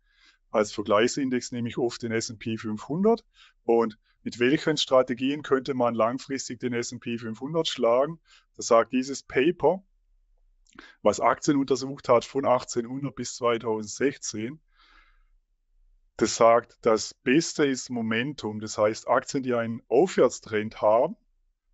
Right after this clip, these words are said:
und wir werden heute genau untersuchen, wie viele Wochen und Monate da wichtig sind für den Aufwärtstrend. Aktien, die einen Aufwärtstrend haben, performen besser als der Durchschnitt, und zwar im Durchschnitt um über sieben Prozent.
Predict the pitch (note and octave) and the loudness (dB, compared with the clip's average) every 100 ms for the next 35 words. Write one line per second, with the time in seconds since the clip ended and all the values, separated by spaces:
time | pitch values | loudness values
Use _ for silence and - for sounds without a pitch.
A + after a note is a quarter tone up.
0 | - A2 A2 A2 A2 A2+ A#2 G#2+ A2 A#2 | -10 -4 0 2 2 2 0 -2 -2 -2
1 | A#2+ A#2+ A2 B2 C3+ B2+ A2+ C3 _ _ | -2 -4 -8 -6 -6 -6 -6 -8 _ _
2 | _ - G#2 A2+ A#2 - A#2 G#2+ G2+ B2 | _ -16 -6 0 0 2 2 2 2 0
3 | C3 B2 A2 A2 E3 A2+ G#2+ A2 G#2 A2 | 2 0 0 0 2 2 2 0 -2 -2
4 | - A2+ - A#2 - A2+ A2+ A2+ A#2+ B2 | -8 -12 -10 -10 -8 -6 -2 -2 -2 -6
5 | - - B2+ D#3+ _ - _ - B2+ - | -6 -6 -6 -6 _ -20 _ 0 0 2
6 | C#3 B2+ A#2+ B2 B2 D3+ E3+ D#3 - D3+ | 2 2 2 0 0 2 0 0 -4 -8
7 | D3+ C3+ C3 C3 - A#2+ A2+ A2+ A#2 B2+ | -2 2 2 0 -2 0 0 0 -2 -2
8 | A#2+ A2 B2 - B2+ A#2+ - A2+ A#2 C#3+ | -4 -4 -2 2 2 2 -2 -6 0 0
9 | D#3 D3+ D3 B2 - A#2 A2+ G#2+ A2+ A2+ | -2 -8 -12 -12 -4 -2 -2 -2 -4 -4
10 | B2 G#2 G#2+ G#2+ _ - _ _ _ _ | -8 -12 -12 -14 _ -20 _ _ _ _
11 | _ _ A#2+ B2 B2+ B2+ B2 B2 A2 G#2+ | _ _ 0 2 2 2 -2 -2 -2 -2
12 | - A2+ B2 | 0 -2 -2